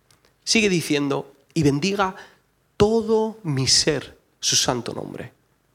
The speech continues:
Está diciendo casi lo mismo.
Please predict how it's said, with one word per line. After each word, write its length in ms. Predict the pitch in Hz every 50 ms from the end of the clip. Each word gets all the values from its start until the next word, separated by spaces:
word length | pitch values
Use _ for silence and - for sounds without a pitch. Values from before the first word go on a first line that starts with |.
| _ _ _ _ _ _ _ _ _ _ _ _ _ _ _ _ _ _ _ -
Está 160 | 165 - 220
diciendo 640 | 226 214 170 - - 170 151 143 123 117 113 - - _ _ _ -
casi 480 | - 233 226 - - 226 214 202 190 _ _ _ -
lo 180 | - 143 135
mismo. 420 | 127 131 123 107 107 98 67 -